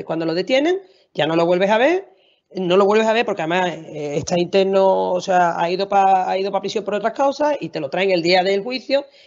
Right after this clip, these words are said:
y entras media hora antes a hablar con él y, "Bueno, venga, vamos a ver, ¿qué hacemos con tu asunto?". Dice, "No, yo ya lo tengo pensado, mira,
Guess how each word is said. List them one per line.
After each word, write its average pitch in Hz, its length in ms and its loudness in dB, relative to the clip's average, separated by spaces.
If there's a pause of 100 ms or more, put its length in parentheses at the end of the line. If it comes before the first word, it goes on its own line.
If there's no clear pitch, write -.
y 175 160 -2
entras 185 300 0
media 180 260 2
hora 208 120 0
antes 208 160 -4
a - 20 0
hablar 208 160 -2
con 226 140 -4
él 302 200 2 (280)
y, 151 80 -12
"Bueno, 185 220 0
venga, 190 220 2
vamos 180 240 -2
a 170 40 -6
ver, 143 140 -6
¿qué - 80 -4
hacemos 190 280 -4
con 185 180 -8
tu 196 120 -2
asunto?". 170 180 -8
Dice, 139 180 -6
"No, 175 160 2
yo 147 120 -4
ya 156 100 -2
lo 175 80 0
tengo 170 220 -2
pensado, 143 360 -2
mira, 156 220 -6